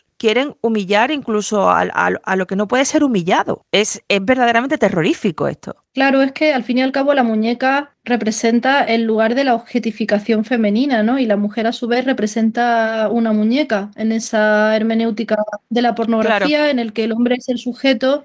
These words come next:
Speaker 1: Exacto.
Speaker 2: de la sexualidad y la mujer es un objeto. Y el placer que experimenta la sexualidad está vinculado a, al poder. Y cuanto mayor es ese, ese poder, pues mayor es el, es el placer.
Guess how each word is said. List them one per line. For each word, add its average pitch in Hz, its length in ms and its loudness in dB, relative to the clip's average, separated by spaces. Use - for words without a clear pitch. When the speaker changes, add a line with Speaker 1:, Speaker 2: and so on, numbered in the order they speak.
Speaker 1:
Exacto. - 600 -2
Speaker 2:
de 247 480 2
la 240 100 0
sexualidad 254 800 0
y 247 100 -2
la 233 80 2
mujer 240 460 -2
es 240 220 -6
un 247 180 0
objeto. 220 600 -2
Y 247 280 2
el 240 120 2
placer 254 500 -2
que 262 120 0
experimenta 254 880 0
la 254 140 0
sexualidad 262 560 -2
está 285 200 0
vinculado 254 560 0
a, 220 280 0
al 214 260 0
poder. 214 440 -2
Y 240 100 -6
cuanto 233 320 2
mayor 220 340 2
es 254 280 0
ese, 247 560 0
ese 247 220 -4
poder, 294 400 0
pues 220 140 0
mayor 220 340 2
es 214 160 -4
el, 208 200 -2
es 220 220 -2
el 208 100 -2
placer. 254 520 -2